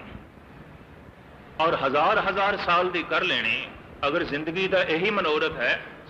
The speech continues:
ਸਾਗਰ ਵਿੱਚ ਹਜ਼ਾਰ ਹਜ਼ਾਰ ਸਾਲ ਦੀਆਂ ਮਛਲੀਆਂ ਹੁਣ ਵੀ ਮੌਜੂਦ ਨੇ।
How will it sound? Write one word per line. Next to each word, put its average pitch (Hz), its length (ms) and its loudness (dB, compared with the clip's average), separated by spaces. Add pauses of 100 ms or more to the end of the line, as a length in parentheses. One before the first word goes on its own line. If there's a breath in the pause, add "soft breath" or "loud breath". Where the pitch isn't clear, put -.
(120)
ਸਾਗਰ 151 340 0
ਵਿੱਚ 175 200 -6
ਹਜ਼ਾਰ 147 420 2
ਹਜ਼ਾਰ 139 260 0
ਸਾਲ 135 280 0
ਦੀਆਂ 135 160 -2
ਮਛਲੀਆਂ 123 400 0
ਹੁਣ 117 160 -2
ਵੀ 135 140 -6
ਮੌਜੂਦ 87 400 -6
ਨੇ। - 80 -14